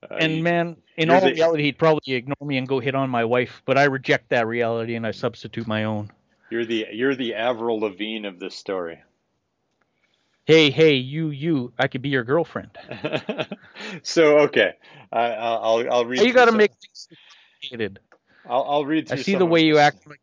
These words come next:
Speaker 2: somebody else. It gets me all frustrated.
Speaker 1: <laughs> Oh my God! I'll read through some of my notes here. So, uh, no surprise, the ad that played ahead of the, uh, played ahead of the video, uh, was for a dentist.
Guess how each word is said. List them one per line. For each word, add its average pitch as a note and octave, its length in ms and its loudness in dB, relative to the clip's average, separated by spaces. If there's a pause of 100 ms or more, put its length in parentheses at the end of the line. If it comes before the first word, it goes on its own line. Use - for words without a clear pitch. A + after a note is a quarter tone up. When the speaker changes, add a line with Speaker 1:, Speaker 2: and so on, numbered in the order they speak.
Speaker 2:
somebody C3 480 -4
else. A#2+ 280 -2
It B2 60 -10
gets C#3 240 -6
me D#3 120 -2
all D3 140 2
frustrated. - 720 -6 (140)
Speaker 1:
<laughs> D3+ 160 -18
Oh A#2 160 -16
my G2+ 80 -12
God! G2 420 -4 (340)
I'll B2+ 160 4
read D#3+ 220 4
through D3 120 -8
some D3 200 -6
of B2+ 80 -16
my A#2 120 -8
notes G2+ 300 -12
here. F2+ 260 -14
So, B2 360 -2 (260)
uh, A2+ 200 -6
no D3 220 -4
surprise, C3+ 680 -4
the A2+ 140 -8
ad A#2 280 -6
that C3 160 -6
played B2+ 260 -6
ahead C#3 340 -4
of A2+ 220 -4
the, G#2 320 -6 (100)
uh, A#2 120 -14 (220)
played C3 200 -2
ahead A#2 260 -2
of C3+ 100 -4
the C3+ 80 -6
video, D#3 420 -2 (360)
uh, A2+ 240 0
was A#2 160 -2
for B2 200 0
a G#2 120 2
dentist. A#2 640 -6